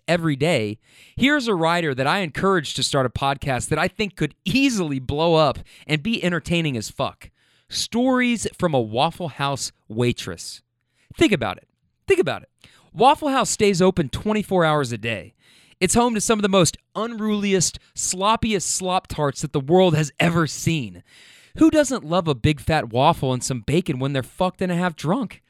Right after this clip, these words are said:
I do, all right? The next time you find yourself in a Waffle House after covid, drunk or sober,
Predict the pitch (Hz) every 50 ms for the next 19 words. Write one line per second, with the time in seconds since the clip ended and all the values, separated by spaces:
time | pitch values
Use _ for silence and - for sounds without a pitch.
0 | _ _ - 170 214 220 202 214 214 233 254 294 320 - - 180 185 185 208 247
1 | 269 - - _ _ _ _ - - - - - - - - 185 208 233 262 262
2 | - - 302 285 269 247 240 196 - 214 208 220 220 202 175 - 202 180 160 -
3 | 170 147 131 120 139 151 160 156 - 135 117 113 117 107 101 104 - - - -
4 | _ _ - 135 147 - - 156 - - - 165 151 151 135 139 147 143 147 -
5 | _ _ - - - - 302 294 285 247 - - - 226 240 240 220 - - -
6 | 220 208 202 170 123 117 82 -